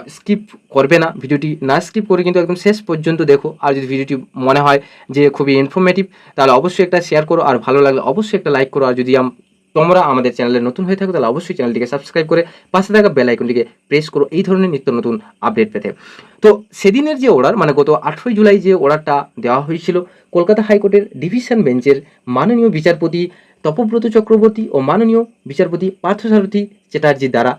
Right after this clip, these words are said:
সেই জাজমেন্টটি যেটা আছে তোমাদের সামনে on স্ক্রিনে দেখাচ্ছি। The learned advocates appearing for the respective parties have included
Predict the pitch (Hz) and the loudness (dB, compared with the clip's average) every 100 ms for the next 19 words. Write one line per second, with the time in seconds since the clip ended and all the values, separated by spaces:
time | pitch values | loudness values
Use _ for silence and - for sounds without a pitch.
0 | _ - 202 139 120 139 139 135 139 - | _ -2 0 2 2 2 0 -2 -4 -8
1 | 123 123 120 - - 120 160 180 208 208 | -4 0 0 -2 -10 -8 -2 0 0 2
2 | 208 180 131 - 120 117 _ 104 110 - | 2 2 0 -4 -4 -4 _ -12 -12 -12
3 | - - - - - - 160 196 196 202 | -16 -18 -20 -20 -20 -4 4 6 8 6
4 | 269 - 147 135 226 147 107 - 156 156 | 2 -2 -4 -2 -2 -2 -4 -8 -12 -4
5 | 233 233 247 202 151 143 131 - 214 214 | 0 0 0 0 0 2 0 -2 -6 -4
6 | 214 - 170 214 202 185 170 127 127 - | -4 2 2 2 -2 0 2 2 -2 0
7 | 196 196 | 2 4